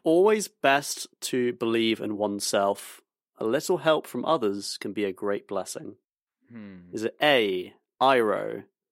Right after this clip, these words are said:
Speaker 1: Is it B, Master Oogway? Was it C, Rafiki, who's the baboon from Lion King, if you don't remember?
Speaker 2: I know you know that I've not seen Lion King.
Speaker 1: You've not seen Lion King?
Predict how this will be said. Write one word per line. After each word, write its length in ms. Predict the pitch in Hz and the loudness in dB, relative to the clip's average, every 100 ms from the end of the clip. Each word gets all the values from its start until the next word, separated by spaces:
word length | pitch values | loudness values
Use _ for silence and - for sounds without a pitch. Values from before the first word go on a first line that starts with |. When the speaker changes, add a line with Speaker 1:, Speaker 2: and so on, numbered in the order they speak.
| _ _ - | _ _ -10
Speaker 1:
Is 120 | 110 | -6
it 140 | 135 | -2
B, 560 | - 170 147 104 95 113 - _ - | 2 4 4 2 -4 -10 -16 _ -6
Master 300 | 101 110 165 | -4 -2 0
Oogway? 760 | 107 226 170 127 98 104 - - _ _ _ _ | 0 2 4 4 2 -2 -10 -16 _ _ _ _
Was 160 | 127 127 | -6 -6
it 100 | - | -4
C, 640 | - 220 208 127 98 95 - _ _ _ - | -2 0 2 2 0 -4 -10 _ _ _ -4
Rafiki, 840 | 120 170 185 - 117 101 98 - - | -2 0 0 0 -2 -2 -6 -10 -6
who's 280 | 107 98 | -6 -6
the 180 | - 101 - _ | -6 -6 -6 _
baboon 340 | 110 113 113 110 | -4 0 0 -2
from 300 | - 107 104 | -4 -4 -2
Lion 240 | 107 101 | -2 -2
King, 200 | 98 98 | -6 -10
if 120 | 95 | -10
you 60 | - | -8
don't 160 | 101 101 | -8 -8
remember? 380 | 98 95 101 104 _ _ _ _ _ _ _ _ _ _ _ _ | -10 -8 -8 -10 _ _ _ _ _ _ _ _ _ _ _ _
Speaker 2:
I 160 | 120 | -8
know 260 | 127 143 165 | -4 2 2
you 280 | 170 160 156 | 2 -2 -6
know 280 | 147 139 110 | -4 -4 -4
that 120 | 107 | -6
I've 200 | 104 107 | -8 -8
not 180 | 110 87 | -10 -12
seen 240 | 113 104 | -12 -14
Lion 300 | 90 90 90 | -16 -20 -20
King. 300 | 87 90 87 92 _ _ _ _ _ _ _ - | -20 -20 -20 _ _ _ _ _ _ _ _ -4
Speaker 1:
You've 160 | 190 | 2
not 160 | 262 269 | 4 6
seen 160 | 294 | 6
Lion 240 | 285 311 269 | 6 6 4
King? 420 | 156 113 50 50 | 2 2 -2 -10